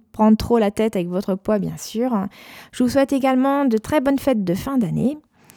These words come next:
Le podcast, euh, d'aujourd'hui sera disponible sur le site internet d'Alternante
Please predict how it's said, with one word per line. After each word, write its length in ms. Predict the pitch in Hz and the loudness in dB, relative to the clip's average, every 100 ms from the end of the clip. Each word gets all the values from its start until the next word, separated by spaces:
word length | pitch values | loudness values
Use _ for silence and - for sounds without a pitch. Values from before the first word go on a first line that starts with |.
| - - - - | -20 -20 -20 -6
Le 340 | 202 208 208 208 | 0 4 6 4
podcast, 580 | 320 - 359 - - - - | 2 -2 -2 -2 -8 -14 -2
euh, 140 | 220 214 | 0 2
d'aujourd'hui 380 | 247 262 262 285 | 2 2 2 0
sera 220 | - 202 | 0 0
disponible 720 | 226 - 214 233 254 220 220 | -2 0 4 4 4 2 0
sur 160 | - 254 | 0 -2
le 80 | |
site 200 | - 254 | -4 -2
internet 500 | 226 220 214 202 208 | 0 0 0 0 -2
d'Alternante 600 | - 196 185 180 170 160 | -8 -6 -4 -4 -6 -6